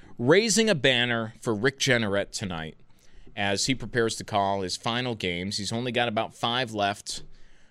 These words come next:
before he retires. Uh, after fifty years of calling games for the Buffalo Sabres, being the voice, the soundtrack of the Sabres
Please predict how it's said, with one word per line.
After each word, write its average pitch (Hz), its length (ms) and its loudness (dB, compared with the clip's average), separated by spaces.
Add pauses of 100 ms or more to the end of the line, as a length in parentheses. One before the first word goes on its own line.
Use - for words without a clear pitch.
(140)
before 120 480 2
he 127 260 2
retires. 147 760 0
Uh, 117 60 -4
after 123 520 -2
fifty 262 460 0
years 285 520 2
of 170 120 2
calling 254 460 0
games 226 460 2
for 185 160 -2
the 175 60 0
Buffalo 220 380 2
Sabres, 180 520 2
being 185 300 0
the 185 100 6
voice, 175 420 2
the 135 280 -2 (300)
soundtrack 226 800 2
of 233 80 0
the 226 80 2
Sabres 214 760 0